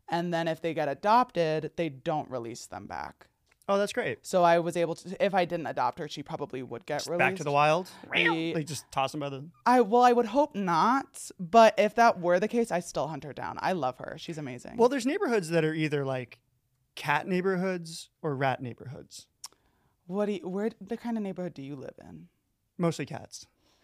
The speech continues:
Speaker 2: But I'm off at, like, I'm kind of at the edge of the Santa Monica Mountains, so we have a lot of everything.
Speaker 1: Oh, so you're near Santa Monica?
Speaker 2: Yeah.
Speaker 1: Like, that's where you live?
Speaker 2: I'm in the Palisades. So it's, uh, like, right where the Santa Monica Mountains start. So
Speaker 1: Mm-hmm.
Speaker 2: I've seen, like, coyotes, skunks. Our dog found a bobcat in the yard once.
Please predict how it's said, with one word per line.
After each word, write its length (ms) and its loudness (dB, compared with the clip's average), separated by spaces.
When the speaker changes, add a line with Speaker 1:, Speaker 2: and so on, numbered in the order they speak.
Speaker 2:
But 100 6
I'm 100 6
off 200 0
at, 100 -2
like, 180 -2
I'm 120 -2
kind 200 -6
of 60 -6
at 100 -6
the 140 -10
edge 160 -4
of 80 -6
the 80 -8
Santa 240 -4
Monica 300 -4
Mountains, 340 -4
so 80 -6
we 120 -4
have 120 -6
a 60 -2
lot 260 -4
of 80 -8
everything. 300 -8
Speaker 1:
Oh, 80 6
so 140 -2
you're 180 2
near 180 2
Santa 240 0
Monica? 540 -4
Speaker 2:
Yeah. 120 2
Speaker 1:
Like, 100 4
that's 160 4
where 100 2
you 60 2
live? 260 4
Speaker 2:
I'm 100 6
in 40 6
the 60 2
Palisades. 580 -2
So 220 0
it's, 140 -2
uh, 160 -2
like, 180 -4
right 200 0
where 120 0
the 120 -4
Santa 240 -2
Monica 320 -2
Mountains 340 -6
start. 300 -6
So 40 -10
Speaker 1:
Mm-hmm. 200 0
Speaker 2:
I've 160 2
seen, 240 -2
like, 200 -8
coyotes, 720 -4
skunks. 720 -2
Our 80 0
dog 360 -4
found 160 -2
a 60 -6
bobcat 560 -6
in 60 -6
the 60 -6
yard 260 -8
once. 440 -8